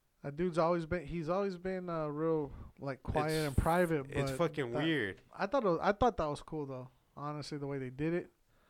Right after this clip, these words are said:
Speaker 1: the way they were like, "Damn, people respected him that much that they didn't, it didn't get leaked, right?" T M Z didn't say anything, so I thought that was pretty
Speaker 2: Well, 'cause
Speaker 1: cool.
Speaker 2: they didn't know.
Speaker 1: Yeah.
Speaker 2: Allegedly. Some people are just saying he's, it's part of his, like,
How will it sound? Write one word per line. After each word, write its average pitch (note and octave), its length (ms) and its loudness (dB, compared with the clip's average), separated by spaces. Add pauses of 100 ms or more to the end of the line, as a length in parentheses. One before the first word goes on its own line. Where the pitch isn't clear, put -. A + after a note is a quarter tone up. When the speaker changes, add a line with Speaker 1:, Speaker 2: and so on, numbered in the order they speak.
(340)
Speaker 1:
the C#3+ 60 -4
way D3 120 -2
they D3+ 100 0
were D3 60 0
like, C3 200 -4
"Damn, D3+ 240 -4
people D3+ 240 -2
respected C#3+ 540 -6
him C#3+ 200 -6
that C3+ 220 -4
much C3 240 -8
that C3+ 180 -8
they C3+ 120 -6
didn't, D3+ 380 -4
it C#3 120 -8
didn't F#3 220 2
get C3+ 120 0
leaked, C3 220 -2
right?" D3 200 2
T F3 200 0
M D3+ 160 -2
Z D3+ 160 -4
didn't D3 240 -4
say C#3+ 180 -8
anything, C#3+ 500 -10
so - 180 -10
I D3 100 -8
thought D#3+ 180 -6
that C3+ 100 -8
was C3 160 -6
pretty - 180 -8
Speaker 2:
Well, B2 100 -2
'cause C3+ 160 -6
Speaker 1:
cool. - 20 -4
Speaker 2:
they C#3+ 100 0
didn't C#3+ 200 -4
know. D#3 280 -4 (800)
Speaker 1:
Yeah. G3 140 2 (260)
Speaker 2:
Allegedly. A2+ 640 -8 (400)
Some E3 180 -4
people G3 220 0
are D#3+ 80 10
just D3+ 220 0
saying E3 260 2
he's, D#3 180 0
it's C#3+ 180 -4
part D3 220 2
of C3+ 120 0
his, C3+ 180 -2
like, A#2+ 340 -6